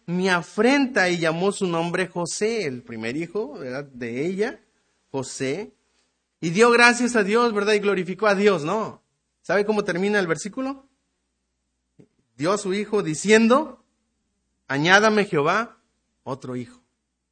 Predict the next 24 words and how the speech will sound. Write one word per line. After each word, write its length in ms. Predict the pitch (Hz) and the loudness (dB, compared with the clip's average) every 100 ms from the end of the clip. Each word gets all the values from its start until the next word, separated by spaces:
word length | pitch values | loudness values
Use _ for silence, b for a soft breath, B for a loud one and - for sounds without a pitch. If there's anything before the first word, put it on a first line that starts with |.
| _ _ _ | _ _ _
Espérate, 460 | 214 214 294 254 240 | 0 4 4 4 2
te 80 | 233 | 0
acaba 300 | 240 277 311 | 2 0 2
Dios 280 | 254 294 | 2 0
de 80 | 294 | -2
cumplir 420 | 254 196 208 262 | -4 -2 0 2
esa 260 | 254 240 247 | 2 2 2
petición 520 | 226 190 185 233 254 | 0 0 0 2 2
que 80 | 233 | 0
tenías 400 | 214 208 233 240 | -2 0 0 2
tan 120 | 240 | 0
especial 640 | 240 240 196 214 262 269 _ _ _ | 0 0 0 2 2 -2 _ _ _
y 100 | 185 | -8
no, 400 | 202 214 226 226 | -6 -4 -4 -4
no 120 | 220 214 | -2 -4
estás 240 | 208 180 | -4 -6
satisfecha 560 | 160 143 135 160 147 117 | -8 -8 -10 -8 -10 -10
con 200 | 117 139 | -8 -8
ello. 320 | 165 107 - _ _ _ _ _ _ _ _ _ | -8 -12 -18 _ _ _ _ _ _ _ _ _
"Quiero 240 | - 180 185 | -8 -4 0
otro 560 | 220 262 - 285 202 | 2 2 4 4 4
hijo." 420 | 247 233 131 - _ _ _ _ _ _ _ _ _ _ _ _ _ _ _ _ _ _ _ _ _ _ | 2 -2 -10 -12 _ _ _ _ _ _ _ _ _ _ _ _ _ _ _ _ _ _ _ _ _ _
Su 220 | - 165 | -6 -2
ídolo 540 | 196 226 147 110 - | -2 -2 -2 -4 -10